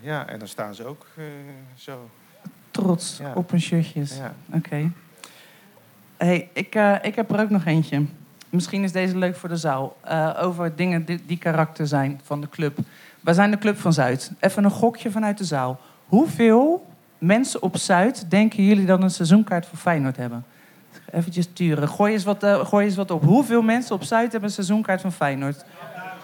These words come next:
Speaker 2: Tienduizend hoor ik. Biedt er iemand meer? Vijf, vijf, vijfduizend. We gaan omlaag. We gaan omlaag al. Zes.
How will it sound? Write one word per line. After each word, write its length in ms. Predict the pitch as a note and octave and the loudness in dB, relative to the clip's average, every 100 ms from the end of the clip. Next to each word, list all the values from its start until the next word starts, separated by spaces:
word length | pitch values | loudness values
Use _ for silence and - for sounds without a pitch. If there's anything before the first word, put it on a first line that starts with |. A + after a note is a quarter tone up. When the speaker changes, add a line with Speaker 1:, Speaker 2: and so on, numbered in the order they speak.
| - - - - G#3 G3+ F3+ D#3+ - - | -20 -20 -20 -20 -20 -18 -16 -18 -20 -8
Speaker 2:
Tienduizend 680 | C4 C#4+ C#4+ C4 C4 B3 C4 | 0 2 4 6 4 4 4
hoor 260 | A#3+ B3+ B3 | 6 6 4
ik. 140 | C#4 | 0
Biedt 200 | G3+ A#3+ | 0 -2
er 80 | A#3+ | 0
iemand 220 | B3 A#3+ | 2 4
meer? 360 | A3 A#3+ B3+ D#4+ E4+ - - - - - - - - - - - - - D#3 | 6 4 4 0 -4 -16 -18 -16 -16 -14 -14 -14 -14 -14 -14 -14 -14 -14 -10
Vijf, 360 | - A#3 C#4+ - - | 0 2 2 -4 -12
vijf, 320 | - G3 A#3+ - - - | -2 0 0 -4 -18 -20
vijfduizend. 720 | - - G#3 B3+ A3+ B3+ C4 C4 | -4 2 2 4 4 4 4 -2
We 80 | A#3+ | 0
gaan 200 | A3+ G#3 | 2 4
omlaag. 480 | G3+ G3 G#3+ C#4 | 4 6 4 2
We 100 | - | -2
gaan 120 | G3+ G3+ | -4 -2
omlaag 420 | F#3+ G#3 B3+ C4+ | 0 2 0 -2
al. 220 | B3+ C#4 E4 - - - - - | -2 -4 -6 -14 -8 -6 -6 -10
Zes. 640 | - - A3+ C4+ D#4+ - | -16 0 4 4 2 -2